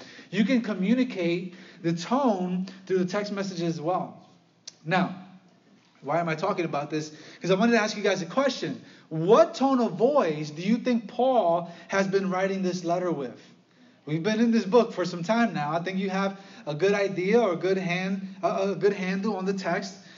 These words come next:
Let me help you paint this picture. Paul loves the believers in Galatia dearly. He cares about them a ton. He played a huge part in their faith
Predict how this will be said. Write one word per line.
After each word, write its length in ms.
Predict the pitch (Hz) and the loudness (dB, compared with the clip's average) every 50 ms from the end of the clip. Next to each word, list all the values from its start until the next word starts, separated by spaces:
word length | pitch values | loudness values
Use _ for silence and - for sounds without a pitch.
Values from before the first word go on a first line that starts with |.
| - - | -8 -2
Let 160 | 175 185 185 | 0 2 4
me 80 | 220 233 | 6 6
help 200 | 226 226 226 233 | 6 6 4 2
you 60 | 233 | -2
paint 240 | - 220 214 226 226 | -2 -2 -2 -2 -2
this 160 | 254 226 - | -2 -4 -4
picture. 520 | - - 185 180 - - 185 185 190 196 - - - - - - | -2 -2 -2 -2 -2 0 0 0 -2 -4 -8 -14 -20 -20 -20 -2
Paul 260 | - - 226 233 254 | 4 6 6 8 6
loves 360 | 240 214 208 208 220 240 233 - | 4 4 4 6 6 6 4 2
the 100 | 262 247 | 0 0
believers 460 | 202 240 220 214 220 220 233 226 214 | 2 0 0 0 -2 -2 -2 0 0
in 120 | 226 214 | 0 0
Galatia 440 | 196 196 180 180 175 180 185 185 220 | 0 0 2 2 2 0 0 -2 -4
dearly. 360 | 196 165 165 175 180 196 190 | -2 0 0 2 2 2 2
He 80 | 190 196 | 0 0
cares 380 | 190 - - 180 202 214 196 190 | -2 -4 -4 -2 -2 -2 -2 -2
about 300 | 185 185 180 175 170 170 | -2 -2 -2 -2 -2 -2
them 220 | 175 165 170 170 175 - - - - - | -2 -4 -4 -4 -6 -12 -14 -16 -6 -2
a 80 | 165 165 | 0 0
ton. 400 | 165 165 - 220 233 233 208 190 | 0 0 0 2 2 2 2 0
He 160 | 190 185 - | -2 -2 -2
played 300 | - - - 226 240 240 | -2 0 0 0 2 2
a 40 | 226 | 0
huge 320 | 175 190 214 226 208 190 | 0 -2 -4 -4 -4 -6
part 320 | - - 214 226 226 220 196 | -2 0 2 2 2 2 0
in 80 | 180 | -2
their 140 | 170 175 170 | -4 -4 -4
faith 500 | 165 - - 247 247 233 214 - - - | -2 0 2 4 4 4 2 0 -10 -16